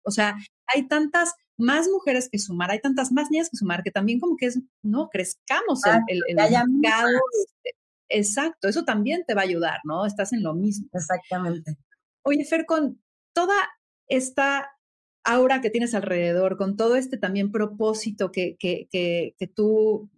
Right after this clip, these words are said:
Speaker 1: pones sobre la mesa y el role model que que eres y que quieres también transmitir a alguien más e inspirar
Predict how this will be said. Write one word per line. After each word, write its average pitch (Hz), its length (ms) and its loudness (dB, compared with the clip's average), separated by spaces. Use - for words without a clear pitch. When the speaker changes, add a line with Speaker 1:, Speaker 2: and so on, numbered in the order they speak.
Speaker 1:
pones 214 260 0
sobre 190 180 -2
la 175 140 -2
mesa 196 480 -2
y 214 100 2
el 214 100 4
role 254 260 2
model 233 320 2
que 202 220 -4
que 208 180 4
eres 196 400 -2
y 202 80 -2
que 208 140 0
quieres 220 320 2
también 202 300 2
transmitir 202 560 0
a - 20 2
alguien 180 240 -2
más 175 240 -4
e 190 60 -2
inspirar 170 580 -4